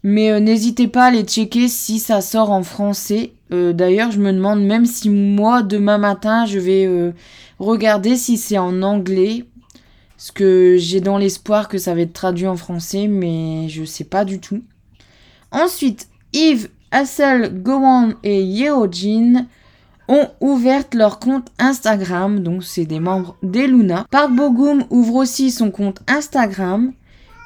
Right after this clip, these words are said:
Lee Yoon-ju a signé chez Studio mille cinq cent quatre-vingt-douze et Lim Jae-jun des Victons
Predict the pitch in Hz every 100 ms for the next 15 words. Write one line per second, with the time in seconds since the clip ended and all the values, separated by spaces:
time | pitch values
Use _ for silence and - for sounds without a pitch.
0 | - 240 311 330 302 302 285 240 285 -
1 | 214 214 254 247 254 254 247 - 196 -
2 | _ _ _ _ - - 320 311 240 269
3 | 269 262 _ _ _ _ - 240 311 302
4 | 285 254 240 220 202 190 185 170 165 190
5 | 233 247 247 247 _ _ _ - 254 285
6 | 262 233 247 302 254 208 - _ _ _
7 | 190 196 226 180 170 180 180 226 320 370
8 | - _ _ _ - - - 220 294 320
9 | 294 233 247 214 226